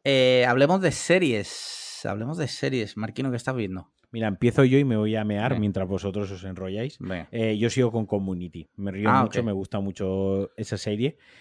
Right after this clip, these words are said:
Speaker 2: pero no, no estoy viendo ni, ninguna más. Aparte porque son de estas que tienen veintidós
Speaker 1: Sí.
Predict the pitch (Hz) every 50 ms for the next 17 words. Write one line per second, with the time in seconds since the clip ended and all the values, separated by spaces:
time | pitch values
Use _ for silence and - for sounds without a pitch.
0 | _ _ _ - 131 120 113 113 110 110 110 107 104 101 101 101 101 101 107 110
1 | 110 110 107 107 107 104 101 101 104 104 110 107 - - 110 104 104 101 101 101
2 | 101 98 95 95 98 101 104 110 110 110 104 101 117 113 98 - 104 98 92 113
3 | 95 107 98 101 92 110 107 101 107 - - 110 - 117 98 107 107 104 101 98
4 | 104 104 107 98 - 104 101 104 104 104 - - - - 107